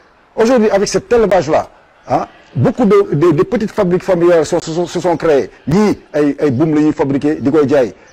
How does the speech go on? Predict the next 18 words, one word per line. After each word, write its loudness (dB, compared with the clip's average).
ñii 2
ay -2
colliers 0
la -2
ñuy -2
def -4
di -6
koy 0
jaay, 0
ñii 0
ay 0
jatang -2
la 0
ñuy 0
def -2
di -8
koy 0
jaay, -2